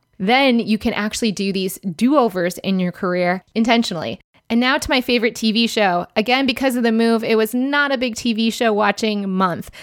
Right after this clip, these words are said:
However, my go-to show is very simple. I'm either watching YouTube videos from Mimi and Viviana, or I'm watching Murder, She Wrote, which is basically the alternative I have now after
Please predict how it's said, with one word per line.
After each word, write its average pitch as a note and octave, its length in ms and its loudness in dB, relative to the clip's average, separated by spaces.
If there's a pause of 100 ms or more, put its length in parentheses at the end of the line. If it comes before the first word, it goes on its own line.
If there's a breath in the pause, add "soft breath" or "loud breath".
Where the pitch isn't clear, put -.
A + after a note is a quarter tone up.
(100 loud breath)
However, G3+ 540 0
my A3 360 2
go-to A3 640 0
show G#3 460 0
is F3+ 240 -6
very G#3 300 2
simple. G#3 500 -2 (340 loud breath)
I'm G3 200 -2
either E4+ 280 2
watching A#3 520 0
YouTube C4 440 0
videos G#3 540 2
from G#3+ 200 2
Mimi G#3 340 0
and B3 140 0
Viviana, G3+ 680 0 (380 loud breath)
or B3 180 2
I'm C4+ 220 2
watching G#3 380 2
Murder, D4 320 2
She G3+ 200 -2
Wrote, E3 260 -2 (200)
which A3+ 400 0
is G#3 160 2
basically B3+ 760 0 (400 loud breath)
the A3 720 0 (140)
alternative B3 680 0
I G#3 120 2
have G3+ 280 0
now F#3 340 -2
after A#3+ 500 -2